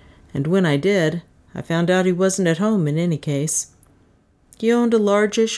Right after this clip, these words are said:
old house about three miles from the inn,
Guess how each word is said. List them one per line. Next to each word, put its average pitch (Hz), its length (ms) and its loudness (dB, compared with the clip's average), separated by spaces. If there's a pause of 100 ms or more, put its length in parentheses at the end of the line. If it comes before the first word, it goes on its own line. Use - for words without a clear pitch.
(120)
old 190 300 2
house 156 460 -4
about 156 380 -4
three 196 340 0
miles 160 520 0
from 165 240 -2
the 156 120 -2
inn, 160 360 0